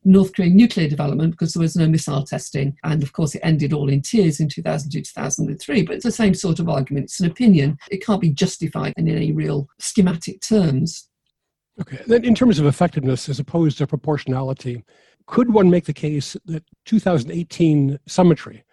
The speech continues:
Speaker 2: between Kim Jong-un and President Trump, Moon Jae-in, was the result of the post-two thousand sixteen sanctions?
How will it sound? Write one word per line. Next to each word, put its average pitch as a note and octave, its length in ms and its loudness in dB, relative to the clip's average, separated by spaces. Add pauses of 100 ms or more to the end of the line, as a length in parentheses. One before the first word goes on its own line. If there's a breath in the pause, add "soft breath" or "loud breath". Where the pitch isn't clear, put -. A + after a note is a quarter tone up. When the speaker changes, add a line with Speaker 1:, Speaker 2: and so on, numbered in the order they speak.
(380)
Speaker 2:
between D3 300 0
Kim E3+ 160 6
Jong-un C#3 460 2
and C3+ 200 -6
President C3+ 300 -2
Trump, C#3+ 240 -4
Moon D3+ 180 4
Jae-in, C3 460 -4 (480)
was E3+ 200 2
the E3+ 80 4
result E3 360 2
of D3 80 -2
the C#3 160 -4 (340)
post-two D#3+ 380 -2
thousand C3 300 -2
sixteen C#3 440 -4
sanctions? - 540 -10